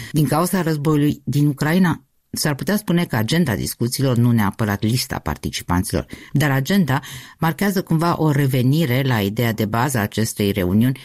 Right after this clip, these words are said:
de a întări coeziunea frontului transatlantic, remarcă Financial Times. "Anul trecut am invitat Rusia la conferință, dar nu a venit nimeni", reamintește Christoph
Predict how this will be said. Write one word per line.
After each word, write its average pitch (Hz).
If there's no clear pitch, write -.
de 143
a 156
întări 127
coeziunea 127
frontului 110
transatlantic, 95
remarcă 107
Financial 95
Times. 110
"Anul 226
trecut 180
am 175
invitat 147
Rusia 98
la 69
conferință, 104
dar 127
nu 147
a 139
venit 120
nimeni", 110
reamintește 110
Christoph -